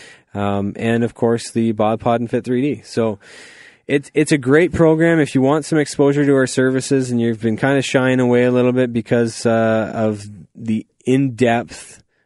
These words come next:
uh, diagnostics and, and the, the higher price tag. You know what? Put that aside. You can get this program, try out all of our fitness nutrition services for a nice low price, and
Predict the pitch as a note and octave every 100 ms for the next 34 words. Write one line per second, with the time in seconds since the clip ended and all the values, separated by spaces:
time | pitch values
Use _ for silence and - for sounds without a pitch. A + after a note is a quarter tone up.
0 | _ - G2+ G2 G2+ G2+ G2 G#2+ A2+ A#2
1 | A2 A2 A2+ A#2 A#2+ A2 - G#2 G2+ F#2+
2 | G2+ G2+ G2 G2 G2 F#2+ A#2 B2 A#2+ -
3 | A2+ A2 - A2 G#2+ G#2 _ _ - B2+
4 | C3 C3+ - - D3 D#3 D3 C#3+ C3 G#2
5 | G#2 G2+ _ _ _ - G#2 A2+ B2+ C#3
6 | - C#3+ C3 B2+ B2+ C3 B2+ - A#2 A#2
7 | A2+ G#2+ A#2 C#3 C#3 - A#2+ A#2+ - A#2+
8 | B2 A#2 A#2+ A2+ A#2 A2+ A#2 A#2+ A2+ A2
9 | - - - _ - G2 G#2 B2 C3+ C#3+
10 | C#3+ C3+ A#2+ A2 A2+ - - - _ -
11 | D3 C3 A#2